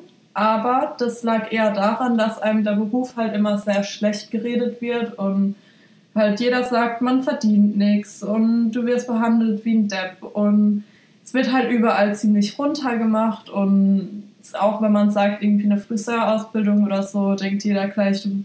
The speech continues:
bist nur eine Putze irgendwie. Und das hat mir halt einfach so ein bisschen den Traum von dem Beruf so vermiest, muss ich ehrlich sagen. Und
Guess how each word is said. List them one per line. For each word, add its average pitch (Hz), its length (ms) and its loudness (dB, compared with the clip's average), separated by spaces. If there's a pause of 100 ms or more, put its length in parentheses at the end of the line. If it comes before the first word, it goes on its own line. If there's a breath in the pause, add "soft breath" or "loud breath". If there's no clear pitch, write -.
bist 202 220 -2
nur 208 100 2
eine 208 120 4
Putze 240 540 -4
irgendwie. 220 760 -2 (880 soft breath)
Und 214 640 4
das 214 220 0
hat 214 180 0
mir 220 120 2
halt 202 160 2
einfach 208 300 0
so 226 140 -2
ein 208 120 4
bisschen 220 320 0
den 208 160 4
Traum 226 340 0
von 240 200 -2
dem 233 180 2
Beruf 233 360 -2
so - 220 -4
vermiest, 220 680 0
muss 277 180 -4
ich 285 140 -14
ehrlich 247 260 -4
sagen. 262 380 -4 (920 soft breath)
Und 220 840 2